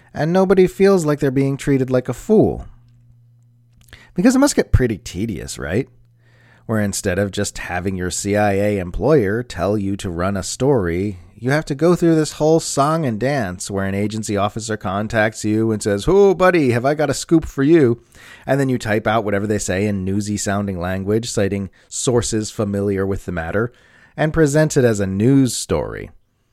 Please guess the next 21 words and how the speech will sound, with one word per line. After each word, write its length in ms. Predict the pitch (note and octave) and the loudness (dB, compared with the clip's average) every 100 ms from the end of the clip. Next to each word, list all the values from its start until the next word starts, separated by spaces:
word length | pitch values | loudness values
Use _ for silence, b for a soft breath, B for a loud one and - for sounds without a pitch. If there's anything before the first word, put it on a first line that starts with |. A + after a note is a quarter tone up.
| _ B B B B | _ B B B B
Clearly, 400 | - D#3 C4+ E3 | 2 4 6 6
that's 220 | A2 - | 4 0
not 280 | G2 B2 - | 0 0 -2
news 360 | F#2 G#2 A2+ F2 | -2 0 0 -2
reporting. 640 | E2 - B2+ C#2+ C2 D#2+ _ _ b b b b | -4 0 0 0 -8 -14 _ _ b b b b
Clearly, 540 | - D#3 A3+ A#3 D3+ C#3 | -2 2 4 4 4 4
it's 140 | C3+ | 2
nothing 360 | A#2+ C#3 C#3 B2+ | -2 0 0 2
other 240 | D3 G#2 | 2 2
than 220 | G2+ A2+ | 0 -2
garden-variety 800 | G2 F#2 A#2 A#2 G2+ D#2 E2+ G2 | -2 0 0 0 -2 -2 -2 -4
state 380 | G#2+ - F#2 - | -6 -6 -6 -4
propaganda. 760 | - G2 A#2+ A2 C#3+ B2 A#1 - - _ _ _ _ _ | -4 -2 -2 -4 -2 -4 -8 -10 -18 _ _ _ _ _
So 160 | - C#3+ | -8 -4
why 120 | D#3+ | 0
not 160 | F#3+ G3 | 0 -2
just 180 | F#3 - | -4 -2
be 80 | |
forthright 540 | F#3+ G3 G3 G3+ G#3+ F#3 | -2 2 0 2 2 2
about 260 | F#2 C#2+ | 0 -4
it? 120 | - | -6